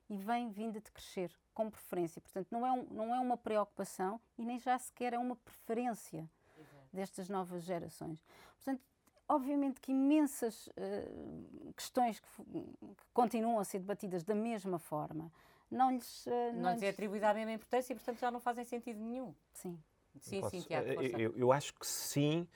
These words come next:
Speaker 3: mas esses estudos, que, os que eu conheço, também assinalam que há uma diferença grande entre homens e mulheres.
Speaker 2: É verdade.
Speaker 3: Eh, eh, e isto tem a ver com uma questão que é um problema de fundo também, que tem a ver com a natalidade. Portanto, as mulheres sentirem-se muito mais condicionadas por isso,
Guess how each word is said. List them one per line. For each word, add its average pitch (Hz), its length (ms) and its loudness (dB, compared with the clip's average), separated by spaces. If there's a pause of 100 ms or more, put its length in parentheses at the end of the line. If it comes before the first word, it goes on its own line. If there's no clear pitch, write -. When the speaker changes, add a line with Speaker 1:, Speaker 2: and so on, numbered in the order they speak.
(300)
Speaker 3:
mas 117 160 4
esses 131 180 4
estudos, - 500 -2
que, - 180 -8
os 123 160 2
que - 100 2
eu 151 80 6
conheço, 147 460 2
também 143 300 4
assinalam 139 500 4
que - 100 -2
há 139 40 6
uma 135 100 2
diferença 127 340 0
grande 127 200 0
entre - 140 -6
homens 127 200 0
e 127 40 0
mulheres. 92 420 -2
Speaker 2:
É 185 40 -18
verdade. - 280 -18 (380)
Speaker 3:
Eh, 104 420 6
eh, 92 180 2
e 117 180 2
isto - 140 -2
tem 135 140 4
a 123 40 2
ver 131 120 2
com - 80 -4
uma 139 120 4
questão 151 240 -2
que 160 100 -4
é 151 40 2
um - 20 -2
problema 156 300 0
de - 80 -10
fundo 160 300 -6
também, 160 320 -2
que - 80 -14
tem 180 100 -4
a - 20 -4
ver 170 80 -2
com 165 120 -4
a - 20 -2
natalidade. 151 600 -4 (100)
Portanto, - 420 -4
as 95 100 4
mulheres 107 300 6
sentirem-se 104 380 2
muito 110 180 0
mais 107 180 6
condicionadas 107 720 2
por 120 220 2
isso, 120 360 -2